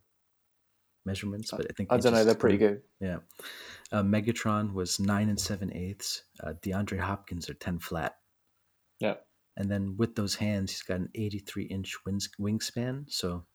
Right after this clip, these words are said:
Speaker 1: an inch shy of, like, uh, seven feet. Um, and I guess another comparison there would be, like, T Higgins came in at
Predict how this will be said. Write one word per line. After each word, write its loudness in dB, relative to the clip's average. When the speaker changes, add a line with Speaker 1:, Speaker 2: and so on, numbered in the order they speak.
Speaker 1:
an -2
inch -4
shy -4
of, -8
like, -8
uh, -6
seven -2
feet. -2
Um, -2
and -4
I -4
guess -4
another 0
comparison -6
there -2
would -6
be, -8
like, -8
T -2
Higgins -2
came -4
in -2
at -4